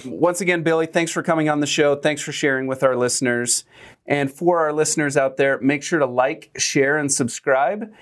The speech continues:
And of course, as always, if you wanna learn more about Harmon Brothers, check us out at harmon brothers dot com,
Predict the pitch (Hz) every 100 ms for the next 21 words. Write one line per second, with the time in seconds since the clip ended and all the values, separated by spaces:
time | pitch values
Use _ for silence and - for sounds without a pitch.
0 | - - _ - 143 135 - 131 165 156
1 | - 135 139 131 143 160 185 220 - -
2 | 131 143 143 143 143 139 143 139 135 -
3 | 147 147 147 147 156 156 - 143 139 143
4 | 131 104 131 131 127 127 120 120 123 117
5 | - 139 160 185